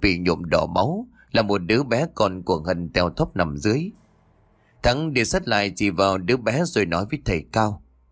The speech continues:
"Thầy ơi, nó đây, con quỷ nó giết chết rồi, công nhận thầy cao tay quá. Chỉ ngồi ở nhà làm lễ mà nó đã chết. Thằng Hân luyện bùa cũng đã bị quả báo,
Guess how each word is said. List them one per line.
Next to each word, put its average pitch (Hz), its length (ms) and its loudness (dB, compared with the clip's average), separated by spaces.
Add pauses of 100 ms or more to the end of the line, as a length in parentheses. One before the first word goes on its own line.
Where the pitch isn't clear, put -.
"Thầy 107 140 4
ơi, 110 200 0
nó 131 120 -2
đây, 117 220 -2 (440)
con 147 240 0
quỷ 98 220 2
nó 104 140 -2
giết 143 260 -4
chết 180 220 0
rồi, 87 260 0 (320)
công 160 160 2
nhận 98 280 0
thầy 95 180 2
cao 110 260 -4
tay 107 240 -2
quá. 123 340 -2 (440)
Chỉ 135 140 2
ngồi 117 280 4
ở 110 120 -2
nhà 110 220 0
làm 101 280 -2
lễ 113 240 0
mà 127 140 0
nó 92 180 0
đã 87 300 -2
chết. 123 180 2 (440)
Thằng 117 140 2
Hân 151 220 0
luyện 92 280 -2
bùa 95 160 2
cũng 143 220 -4
đã 185 100 0 (100)
bị 92 140 2 (100)
quả 80 160 2
báo, 107 400 -4